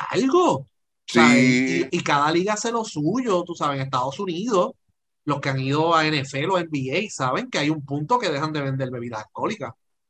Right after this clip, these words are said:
Speaker 2: Ujú.
Speaker 1: Hay cositas así, cositas pequeñas, pero que abonan, ¿verdad?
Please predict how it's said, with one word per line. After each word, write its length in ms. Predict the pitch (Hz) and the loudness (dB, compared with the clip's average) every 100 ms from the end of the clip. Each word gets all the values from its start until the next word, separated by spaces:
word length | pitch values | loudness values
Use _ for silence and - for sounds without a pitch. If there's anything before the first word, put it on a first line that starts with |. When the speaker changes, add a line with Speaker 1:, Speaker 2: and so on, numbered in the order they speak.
| _ _ | _ _
Speaker 2:
Ujú. 260 | 120 117 226 | -2 -2 -2
Speaker 1:
Hay 80 | - | 2
cositas 400 | 226 220 240 311 | 2 2 2 2
así, 280 | 320 330 349 | 2 0 0
cositas 380 | 330 233 285 294 | -6 -6 -8 -6
pequeñas, 320 | 381 403 440 | -6 -4 -4
pero 300 | 302 240 202 - _ - _ | -2 0 0 -4 _ -20 _
que 140 | 202 | 0
abonan, 480 | 170 156 370 311 185 | 2 4 2 2 -2
¿verdad? 340 | 143 135 - | -4 -4 -4